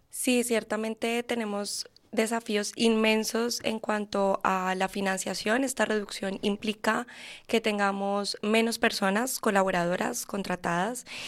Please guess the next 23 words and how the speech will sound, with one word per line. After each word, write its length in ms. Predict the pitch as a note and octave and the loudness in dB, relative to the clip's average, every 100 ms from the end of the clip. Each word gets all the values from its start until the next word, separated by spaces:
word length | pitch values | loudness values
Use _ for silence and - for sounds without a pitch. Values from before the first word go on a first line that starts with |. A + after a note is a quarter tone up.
| - - | -12 -4
implica 480 | A3 A3 A3 G#3+ G#3+ | 0 0 -2 -2 -2
también 440 | A3 A3 G#3+ G#3+ | -2 -2 -2 -2
que 480 | G#3 G#3+ G#3+ G#3+ - | -4 -2 0 0 0
tengamos 880 | A3 G#3+ G#3 G3+ G3 G3+ G#3 G3+ - | -2 0 -2 -2 -2 0 0 -2 0
menos, 760 | A3 A3+ A3+ A3 A3 G#3+ - - | 4 6 6 6 4 2 -2 -2
em, 480 | - G#3 G3+ G3 F#3 | -2 0 -2 -4 -2
acceso 760 | - G3 - - G#3 G#3 G#3 G#3 | 0 0 2 2 2 2 -2 -2
nosotros 540 | G#3 - G#3 G3+ G3+ | -2 -2 -4 -4 -6
como 340 | - G#3+ G#3 G#3 | -6 -4 -4 0
organización 640 | F#3+ F#3+ F#3 F#3 F3+ G3 | 0 0 -4 -6 -6 -6
para 320 | G#3 G#3+ G3+ F#3 - - - - _ | 2 2 2 -4 -10 -10 -12 -14 _
proveer 500 | - A3 G3+ G3+ A3 | 6 6 8 8 8
y 60 | A3+ | 8
entregar 580 | G#3 G3 F3+ F#3 G#3 G3+ | 6 4 6 8 8 6
estos 480 | F#3 - F#3 F#3 F#3 | 2 -2 -2 0 0
servicios 800 | - F#3 F3+ G3 - F#3+ G3 - | 0 0 0 -2 0 0 0 0
humanitarios 880 | F#3+ F#3 F3+ F3 E3+ F3 F3+ F3+ - | -2 0 -4 0 4 4 2 -6 -4
gratuitos 640 | F3 F3 F3+ F3 F3+ F3+ | -4 -2 -4 -4 -8 -6
a 100 | - | -6
la 100 | F3+ | -6
población 520 | F3 F3+ F3 E3+ F#3 | -8 -6 -6 -6 -6
que 120 | F3 F3+ | -6 -6
acompañamos. 720 | - F#3+ F#3 F3 E3+ A3+ - | -4 -4 -4 -2 -2 -2 -4